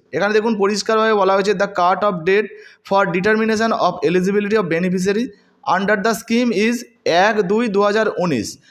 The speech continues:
and no changes thereafter shall be considered for eligibility of benefit under the scheme।" তো বুঝতে পারছেন, আর এখানে লেখাই রয়েছে দেখুন, "For next five year।" তো আপনার যে জমির, আহ, তথ্য বা জমির রেকর্ড যেটা আপনার নামে রয়েছে, আপনার নিজের নামে যে জমিটা রয়েছে,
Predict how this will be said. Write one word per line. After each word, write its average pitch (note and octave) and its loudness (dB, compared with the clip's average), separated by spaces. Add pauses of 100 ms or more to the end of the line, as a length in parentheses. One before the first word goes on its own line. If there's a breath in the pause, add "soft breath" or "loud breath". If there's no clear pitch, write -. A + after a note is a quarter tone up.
(160 soft breath)
and F#3+ 0 (160)
no A3+ 2 (180)
changes A#3 0
thereafter G3+ 0
shall F#3 0
be G3 -2 (140)
considered F3 0
for F3+ -2 (180)
eligibility F3+ 0 (380 loud breath)
of E3+ 2 (100)
benefit G3+ 0 (120)
under D#3 -2
the C3 -2
scheme।" E2 -8 (240)
তো E3+ 0
বুঝতে G#3+ 0
পারছেন, A#3+ 0 (300 loud breath)
আর D3 2
এখানে G#3+ 0 (220)
লেখাই F#3 0
রয়েছে G#3+ 4
দেখুন, A#3 0
"For F3+ 2
next F#3+ -4
five A2 0
year।" B1 -4 (380)
তো F#3 2
আপনার G3+ 0
যে A#3+ 0
জমির, F#3+ 0 (300 loud breath)
আহ, E3 -2 (100)
তথ্য G#3 0
বা G#3 2
জমির F#3+ 0
রেকর্ড F3 0
যেটা F#3 0
আপনার G3 -2
নামে G3 0
রয়েছে, F3+ 2
আপনার F3 -2
নিজের F3 -2
নামে F#3 -2
যে F3+ 0
জমিটা F3 -2
রয়েছে, D#3+ 0